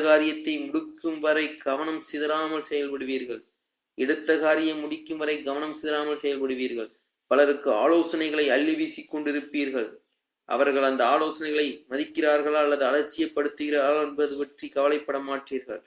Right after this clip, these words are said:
ஆனாலும் உங்களுக்கென்று உங்கள் புத்திசாலித்தனத்தை மெச்சும் ரசிகர்கள் கூட்டம் இருந்து கொண்டே இருக்கும்.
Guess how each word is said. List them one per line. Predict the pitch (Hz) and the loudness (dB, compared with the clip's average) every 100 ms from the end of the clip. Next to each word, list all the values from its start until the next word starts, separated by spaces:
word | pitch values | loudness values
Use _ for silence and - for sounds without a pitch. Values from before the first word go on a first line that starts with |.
| _ _ _ _ | _ _ _ _
ஆனாலும் | 113 135 147 160 170 147 | -4 0 4 6 4 0
உங்களுக்கென்று | 151 156 156 156 156 151 143 | 0 2 2 -2 -6 -6 -6
உங்கள் | 147 143 139 | -4 -2 -2
புத்திசாலித்தனத்தை | - 135 165 156 156 151 151 151 147 151 | -4 -12 -10 -4 -2 -2 -2 -6 -6 -6
மெச்சும் | 139 135 - 151 | -8 -8 -10 -8
ரசிகர்கள் | 135 131 151 147 | -6 -6 -4 -4
கூட்டம் | 139 139 139 | -2 -4 -4
இருந்து | 135 143 | -6 -6
கொண்டே | 139 135 139 | -10 -8 -8
இருக்கும். | 131 123 120 _ | -6 -8 -12 _